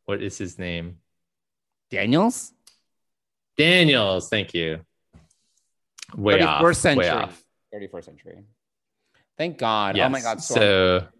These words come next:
Speaker 2: like, it was like, "Please just let's close this temporal, like, w-,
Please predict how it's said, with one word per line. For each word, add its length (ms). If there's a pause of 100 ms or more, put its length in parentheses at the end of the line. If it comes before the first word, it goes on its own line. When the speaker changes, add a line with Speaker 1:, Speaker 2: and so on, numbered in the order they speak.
Speaker 2:
like, 280 (100)
it 60
was 140
like, 200
"Please 300
just 160
let's 200
close 400
this 120
temporal, 880 (260)
like, 300
w-, 200